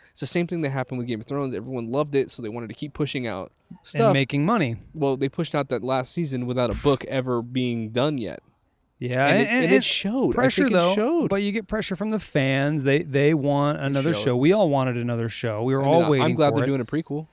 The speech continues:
Speaker 1: I'll still watch it.
Speaker 2: It was one of the most addictive shows I've ever
Speaker 1: Ever.
Speaker 2: watched.
Speaker 1: And that, and I wanna watch the sequel. Uh, we talked about it on The Difference Between Us. They're doing another show on H B O that's, um, um, it's like a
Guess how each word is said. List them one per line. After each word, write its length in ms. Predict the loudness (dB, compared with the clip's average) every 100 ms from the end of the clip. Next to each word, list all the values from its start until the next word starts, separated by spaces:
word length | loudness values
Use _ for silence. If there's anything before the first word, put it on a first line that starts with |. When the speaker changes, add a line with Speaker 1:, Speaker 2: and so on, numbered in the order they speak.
| -8
Speaker 1:
I'll 120 | -8
still 200 | -4 -4
watch 240 | -2 -4 -6
it. 140 | -6
Speaker 2:
It 160 | -4 2
was 340 | 2 0 -6 -10
one 320 | 0 2 4
of 60 | 4
the 80 |
most 380 | 2 4 2 0
addictive 580 | -6 -2 0 0 -2 -6
shows 360 | -2 0 0 0
I've 120 | -2
ever 100 | -2
Speaker 1:
Ever. 180 | -2 -2
Speaker 2:
watched. 380 | -4 -10 -16 -16 -8
Speaker 1:
And 120 | -4
that, 160 | -4 -6
and 140 | -6 -4
I 40 |
wanna 240 | -2 -2 0
watch 400 | 0 -2 -10 -10
the 100 | -10
sequel. 420 | -8 -8 -8 -10 -12 _ _ _ -4
Uh, 80 |
we 140 | -4 -2
talked 260 | -4 -4
about 200 | -2 -4 -4
it 100 | -6
on 140 | -8
The 60 | -8
Difference 260 | -10 -12
Between 180 | -6 -6
Us. 140 | -6 -6
They're 160 | -6
doing 300 | -4 -6 -6
another 280 | -6 -6 -6
show 300 | -6 -4 -2
on 140 | -4 -8
H 180 | -12
B 160 | -8 -6
O 120 | -4
that's, 260 | -6 -10 -10
um, 400 | -12 -12 -14 -18 _ _ _ _ _ -12
um, 280 | -10 -10 -14 -14
it's 160 | -8
like 120 | -4
a 100 | -6